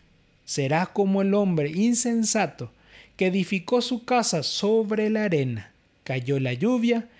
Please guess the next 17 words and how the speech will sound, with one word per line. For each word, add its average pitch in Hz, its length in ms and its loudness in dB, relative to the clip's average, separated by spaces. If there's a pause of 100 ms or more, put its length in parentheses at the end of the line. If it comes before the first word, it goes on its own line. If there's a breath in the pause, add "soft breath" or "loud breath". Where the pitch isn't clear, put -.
(280 loud breath)
vinieron 160 560 0
torrentes, 185 800 -2 (140)
soplaron 156 600 0
los 135 220 -2
vientos, 208 640 0 (200 soft breath)
irrumpieron 170 720 0
contra 156 500 -2
aquella 220 500 0
casa 226 440 0
y 202 120 -4
cayó, 190 580 0 (320)
y 156 100 0
fue 135 300 -2
grande 139 680 -2 (100)
su 143 300 -2
ruina. 104 340 -6 (1700 soft breath)
Aquel 151 800 -4